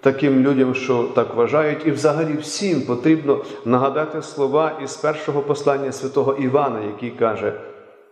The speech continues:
«Коли говоримо, що не маємо гріха, то себе дуримо, і правди в нас немає. Коли ми свої гріхи визнаємо, то Він, тобто Ісус Христос, вірний і праведний, щоб гріхи нам простити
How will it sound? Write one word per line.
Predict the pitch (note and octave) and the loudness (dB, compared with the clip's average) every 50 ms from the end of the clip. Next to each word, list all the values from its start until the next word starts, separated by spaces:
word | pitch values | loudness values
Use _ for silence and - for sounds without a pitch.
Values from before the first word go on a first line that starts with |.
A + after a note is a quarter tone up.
| _ _ _ _ _ | _ _ _ _ _
«Коли | - D3 D3+ D3+ D3+ | 0 2 4 4 2
говоримо, | C3+ D3 D3+ D3+ D#3+ D#3+ D3+ C#3+ C#3 C#3+ | 2 2 2 2 4 2 2 2 -2 -4
що | C3+ - - D3+ | -6 -4 -2 0
не | C#3 C#3+ | 0 2
маємо | C#3 C#3 C#3 C3 B2+ B2 A#2+ A#2+ | 2 2 2 2 0 0 0 2
гріха, | A#2+ A#2+ B2 A#2+ - F#3 G#3+ - - - - - - - - - - - - _ _ _ _ _ _ _ _ _ _ _ | 2 0 0 0 0 0 0 0 -2 -8 -12 -16 -18 -20 -20 -20 -20 -20 -20 _ _ _ _ _ _ _ _ _ _ _
то | - C3+ | 2 2
себе | B2+ - E3 D#3+ D#3+ F#3 - | 2 4 2 2 2 2 0
дуримо, | D3 C#3+ D3+ D3+ D3+ D3 C3+ C3 C3 | 0 2 2 2 4 2 2 2 2
і | C3 C3 | 0 0
правди | B2+ D3 D#3 F3 F3+ D#3+ E3 | 2 2 0 0 0 -2 -4
в | D#3 D3 | -4 -4
нас | C#3+ C#3+ C#3+ - - | -4 -4 -4 -6 -6
немає. | D#3 C#3+ B2 A#2+ A2+ A2 G#2+ A2 A2 - - - - - - _ _ _ | -4 -2 -2 -2 -2 -2 -4 -8 -10 -12 -16 -20 -20 -20 -20 _ _ _
Коли | - D#3+ D#3+ E3 E3 | 2 4 4 4 4
ми | D#3+ D#3 | 4 2
свої | D3+ - D#3 D#3 D#3 | 2 2 2 2 4
гріхи | C#3 C#3 C#3+ D3 D3 - E3+ E3 | 4 4 2 2 2 2 2 4
визнаємо, | D#3+ D#3 C3+ B2 C3+ C#3 C#3 D3 F#3+ G#3+ G3 - C3+ A2+ - - - - - - - - - - _ _ | 4 2 2 4 2 2 4 4 4 2 2 2 -2 -2 -4 -6 -12 -16 -16 -18 -20 -20 -20 -20 _ _
то | - D3+ D3+ D3 C#3+ - - - | 2 4 4 4 2 0 -2 -4
Він, | C#3+ C3+ B2+ D#3 E3 D#3+ D#3 C#3 - - | -2 -2 2 2 2 2 2 2 2 0
тобто | C#3 C3+ - - C#3 C3+ | 0 0 0 0 0 0
Ісус | C3+ C3+ - - D#3 D3+ | 0 -2 -4 -4 -6 -4
Христос, | - - D3 C#3+ C3+ - - - C#3+ C#3 C#3 C#3+ - - | -2 0 0 0 0 0 2 2 2 2 2 0 -6 -8
вірний | B2 A2 C3+ D#3 D#3 D3 C#3+ C#3+ C#3+ C#3+ | -4 0 2 2 2 2 0 -2 -2 -2
і | B2+ A#2+ A2 | -2 -2 -4
праведний, | G#2+ G#2 A#2+ B2+ D3+ F3+ G3 F3+ F3+ - C#3+ D3+ C#3+ - | -2 0 2 2 2 2 0 -4 -6 -10 -10 -12 -12 -10
щоб | - C#3+ C3 A#2 | -8 -6 -4 -2
гріхи | A#2+ B2 A#2 - - C3 A#2 | -2 -2 -2 0 0 0 0
нам | A2+ G#2+ G2+ | 0 -2 -4
простити | F#2 - G#2 G#2 - - - D#3 F3 D#3+ - D#3 D3 | -4 -6 -6 -6 -4 -2 -2 -2 0 0 0 -2 -2